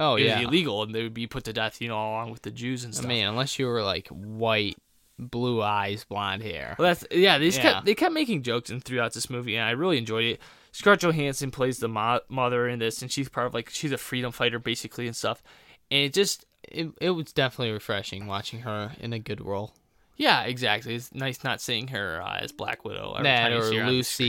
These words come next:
Speaker 2: screen.
Speaker 1: or Ghost in a Shell, whatever.
Speaker 2: <laughs>
Speaker 1: Like, like, she, people tried typecasting her, and she's actually a good actor. Like,
Speaker 2: Typecasting
Speaker 1: she
Speaker 2: her as what?
Speaker 1: like that action person,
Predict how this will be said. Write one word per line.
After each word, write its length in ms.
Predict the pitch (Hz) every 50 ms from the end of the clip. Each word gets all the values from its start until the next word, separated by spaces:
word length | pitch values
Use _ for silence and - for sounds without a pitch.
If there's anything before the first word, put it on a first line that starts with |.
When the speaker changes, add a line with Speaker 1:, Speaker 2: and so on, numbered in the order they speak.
| 117 117 117 117 117
Speaker 2:
screen. 40 | 113
Speaker 1:
or 140 | 110 110 113
Ghost 400 | 113 123 117 113 117 - - -
in 60 | 123
a 80 | 117 113
Shell, 640 | - - - 120 113 110 110 110 110 107 110 110 104
whatever. 480 | 110 113 110 110 113 110 110 113 110 110 107 110 107
Speaker 2:
<laughs> 20 | 104
Speaker 1:
Like, 200 | 107 110 110 - - - - - - - - - -
like, 220 | - 156 151 139 - -
she, 340 | - - - - 175 160 131 - - 143
people 220 | - 175 175 180 202
tried 280 | - - 208 180 151
typecasting 600 | - - 120 123 - - 143 180 180 - - 127 123
her, 140 | 123 127 127
and 300 | - - 123 123 123 113
she's 640 | - - - 143 139 131 123 127 - - - - _ _ _ _ _ _ _ _ _ _ _ _ -
actually 360 | 135 156 160 - - 202 180
a 40 | 139
good 200 | 117 - 135 123
actor. 460 | 113 117 120 - - - 107 101 - - _ -
Like, 280 | - 101 107 110 -
Speaker 2:
Typecasting 220 | - - 139 147 -
Speaker 1:
she 200 | - - 143 139
Speaker 2:
her 60 | -
as 140 | - - -
what? 260 | - 151 151 156 - - - _ _ - _ _ _ _ _ _ -
Speaker 1:
like 220 | - - 98 98 -
that 160 | 101 98 92 82
action 400 | 92 98 101 - - - 107 104
person, 520 | - 117 107 110 - - 113 110 110 120